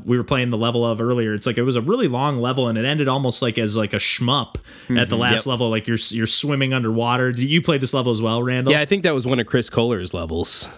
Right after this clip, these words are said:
Speaker 1: Okay,
Speaker 2: Oh, uh,
Speaker 1: cool.
Speaker 2: oh, nice.
Speaker 1: Cool. Well, Chris Kohler, uh, knows how to make a good Mario slash Mario Zelda hybrid level.
Speaker 3: He does.
Speaker 2: Yeah.
Speaker 1: But, uh, who is Chris Kohler? I know that name, but I, w-,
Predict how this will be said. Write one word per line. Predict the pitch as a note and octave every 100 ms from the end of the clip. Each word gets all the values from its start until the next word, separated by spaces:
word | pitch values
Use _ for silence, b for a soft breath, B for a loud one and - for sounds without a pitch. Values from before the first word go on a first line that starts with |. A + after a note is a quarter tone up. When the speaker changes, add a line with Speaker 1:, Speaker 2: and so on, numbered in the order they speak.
| - -
Speaker 1:
Okay, | E3 G3 D#3 B3
Speaker 2:
Oh, | B2+
uh, | G#2+
Speaker 1:
cool. | G3 G3+
Speaker 2:
oh, | A#2 A#2
nice. | F3+ A2 F2+ - - _
Speaker 1:
Cool. | - F3 F2+ -
Well, | A2 A2
Chris | - D3 -
Kohler, | - D3 D3 B2
uh, | A#2 A2+
knows | A2+ A#2 A#2+
how | C3
to | B2+
make | C3 C3
a |
good | B2+ C3+
Mario | A#2+ C3+ D3 C#3 C3+
slash | C3 - C3+ C3+ -
Mario | C3 C#3 C#3+ C#3 C#3 C#3 B2+
Zelda | A#2 C3+ C3+ C#3
hybrid | C#3+ D#3+ C3+ G#2
level. | G2 F#2 F2+
Speaker 3:
He | G2+
does. | G#2+ F2 - C#3+
Speaker 2:
Yeah. | - -
Speaker 1:
But, | G2
uh, | G2+ F#2+ G2+
who | G#3
is | C4+ -
Chris | - G2
Kohler? | - G#2 G2
I | G#2
know | C#3 F#3
that | D3+
name, | B2+ C#3+ A#2
but | G#2+ G2+
I, | G2+
w-, | G2 G2